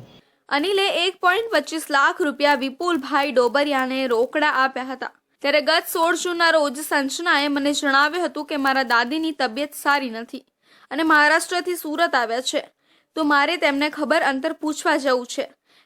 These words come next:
તમે મને ડિંડોલી સાઈ પોઇન્ટ સુધી મૂકી જાઓ, હું સાંજે પરત આવી જઈશ. જેથી બાઇક લઈ હું સંજનાને મૂકવા ગયો હતો, જે એમના કોઈ સંબંધી આવ્યા હતા, જે સંજનાને લઈ જતા રહ્યા હતા.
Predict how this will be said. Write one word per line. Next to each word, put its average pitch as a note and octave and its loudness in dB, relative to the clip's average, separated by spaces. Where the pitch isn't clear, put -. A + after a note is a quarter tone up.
તમે D4 2
મને E4 -2
ડિંડોલી C#4+ -2
સાઈ C#4 0
પોઇન્ટ D4 0
સુધી D4 -2
મૂકી C4+ -2
જાઓ, A#3 -4
હું C#4+ -6
સાંજે C#4 0
પરત C#4 -2
આવી B3 0
જઈશ. - -10
જેથી E4 0
બાઇક D4 2
લઈ D4+ 2
હું E4+ -4
સંજનાને D4 0
મૂકવા D4 0
ગયો B3+ -2
હતો, - -8
જે E4 -4
એમના E4+ 2
કોઈ F4 -2
સંબંધી D#4 0
આવ્યા C4 2
હતા, C4+ -8
જે E4 -6
સંજનાને E4+ 0
લઈ D4 4
જતા D4 0
રહ્યા C4 0
હતા. C4+ -8